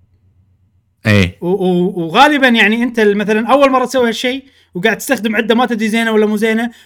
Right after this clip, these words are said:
Speaker 2: ولا عاد عندك تعليمات،
Speaker 1: مم.
Speaker 2: عرفت؟ فعادي تستسلم ولا تقول لا ما أبي، أبي شيء، خل نروح مطعم يسوي
Speaker 1: مم.
Speaker 2: لي ولا خل نروح ما أدري شنو. آه، وغالبًا راح يعطوك شيء أخيس من لو أنت تهتم فيه صدق وتسويه،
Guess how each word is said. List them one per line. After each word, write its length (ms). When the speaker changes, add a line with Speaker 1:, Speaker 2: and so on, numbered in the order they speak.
Speaker 2:
ولا 280
عاد 200
عندك 240
تعليمات، 400
Speaker 1:
مم. 60
Speaker 2:
عرفت؟ 240
فعادي 1160
تستسلم 580
ولا 160
تقول 240
لا 200
ما 140
أبي، 220
أبي 100
شيء، 340
خل 100
نروح 140
مطعم 340
يسوي 200
Speaker 1:
مم. 80
Speaker 2:
لي 220
ولا 240
خل 100
نروح 220
ما 80
أدري 120
شنو. 220
آه، 420
وغالبًا 340
راح 140
يعطوك 280
شيء 320
أخيس 280
من 80
لو 160
أنت 160
تهتم 340
فيه 140
صدق 220
وتسويه، 440